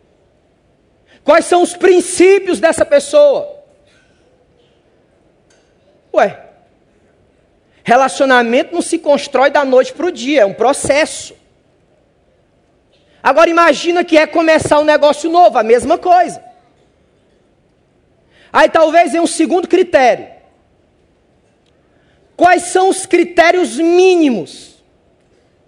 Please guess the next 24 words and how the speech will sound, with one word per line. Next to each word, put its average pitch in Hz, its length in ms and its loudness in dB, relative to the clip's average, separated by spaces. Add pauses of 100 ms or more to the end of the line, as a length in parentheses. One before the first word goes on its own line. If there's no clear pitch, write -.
(1000)
Aí 160 120 -2
vou 208 160 0
voltar 233 320 0
lá 214 120 2
pro 240 140 -10
meu 269 140 0
estudo 262 340 -10
de 196 100 -14
caso 226 460 -4
sobre 233 380 -4
um 262 40 -4
relacionamento. 262 880 -4 (4000)
Como, 359 440 2
se - 160 -8
for 240 160 0
um 247 60 -6
garoto, 254 440 2
obviamente, 240 640 -2 (440)
como 370 340 0
esse 339 640 0 (520)
homem 320 600 2
ou 233 160 4
esse 269 300 -2
jovem 254 720 0